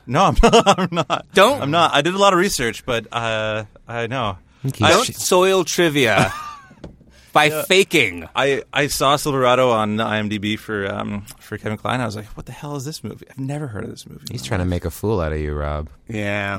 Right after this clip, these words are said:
Speaker 1: I don't have to try very
Speaker 2: I don't
Speaker 1: hard.
Speaker 2: trust you.
Speaker 1: <laughs>
Speaker 2: Minus two points.
Speaker 1: What?
Speaker 2: But also, uh, you don't minus points. You just, you're still at zero. You get one point for a good effort.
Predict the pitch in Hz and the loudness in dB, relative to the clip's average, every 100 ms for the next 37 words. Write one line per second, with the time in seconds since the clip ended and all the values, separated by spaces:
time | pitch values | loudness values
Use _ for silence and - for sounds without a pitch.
0 | - 117 117 113 - - 92 - 139 170 | -6 -4 -4 -6 -8 -8 -6 0 2 4
1 | 156 - 131 127 - 104 - 131 - 139 | 0 2 2 2 0 0 0 -2 -2 2
2 | 165 180 170 - 160 - 131 120 117 - | 4 2 -2 -2 -2 0 0 0 -2 -10
3 | - 156 185 190 190 - 175 165 160 156 | -4 4 6 6 4 0 0 2 2 4
4 | 156 147 147 147 147 143 85 - - 139 | 6 8 8 6 4 0 -10 -20 -16 -8
5 | 156 156 147 127 127 123 - 117 110 117 | -2 -2 0 0 0 -2 -6 -8 -6 -8
6 | 110 - 120 117 113 - 110 95 95 90 | -10 -12 -6 -4 -4 -6 -6 -6 -10 -14
7 | 87 - - 196 214 165 160 151 147 127 | -14 -10 -2 2 2 2 0 2 0 2
8 | 131 117 101 92 - 170 | -2 -2 -4 -6 -10 -18